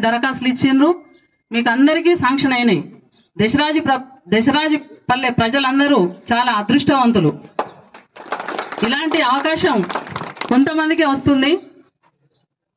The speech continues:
మండలంలో ఇరవై మూడు గ్రామాలుంటే రేవంత్ రెడ్డి గారు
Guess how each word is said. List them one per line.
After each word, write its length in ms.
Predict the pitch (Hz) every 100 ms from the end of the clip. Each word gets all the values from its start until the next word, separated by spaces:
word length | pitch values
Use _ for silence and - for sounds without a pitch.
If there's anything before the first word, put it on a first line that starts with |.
| _ - 202
మండలంలో 460 | 240 320 330 339 311
ఇరవై 200 | 285 311 311
మూడు 160 | 311 285
గ్రామాలుంటే 640 | 269 285 311 294 277 294 226 165 - 202 233
రేవంత్ 320 | 269 311 294
రెడ్డి 160 | 285 277
గారు 240 | 254 269